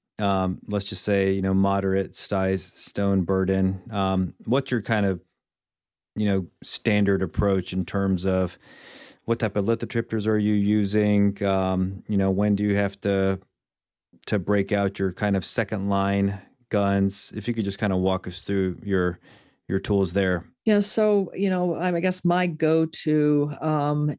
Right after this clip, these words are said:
Speaker 2: is, is the sh-, the Olympus Shock Pulse. Um, and it's a,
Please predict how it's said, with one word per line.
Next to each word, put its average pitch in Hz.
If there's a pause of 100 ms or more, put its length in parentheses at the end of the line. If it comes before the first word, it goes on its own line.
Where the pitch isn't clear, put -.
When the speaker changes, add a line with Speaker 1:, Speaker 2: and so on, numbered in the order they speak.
Speaker 2:
is, 151
is 156
the 147
sh-, -
the 156
Olympus 143
Shock 135
Pulse. 135 (400)
Um, 147
and 156
it's 151
a, 147